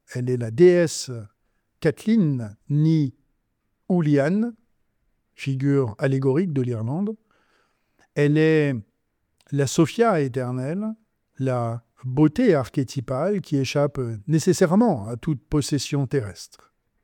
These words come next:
L'impossibilité même de cette relation devient féconde. Elle préserve l'idéal de toute corruption, elle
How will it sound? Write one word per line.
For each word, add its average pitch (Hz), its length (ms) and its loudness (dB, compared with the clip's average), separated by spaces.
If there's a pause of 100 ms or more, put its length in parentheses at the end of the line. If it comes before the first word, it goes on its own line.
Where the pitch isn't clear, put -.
(560)
L'impossibilité 190 840 4
même 151 180 4
de 180 100 0
cette 175 200 -2
relation 156 800 -2 (100)
devient 143 320 0
féconde. 175 460 -2 (560)
Elle 135 320 0
préserve 160 540 0
l'idéal 143 560 0
de 117 220 -4
toute 170 240 -2
corruption, 139 720 -2
elle 113 340 -4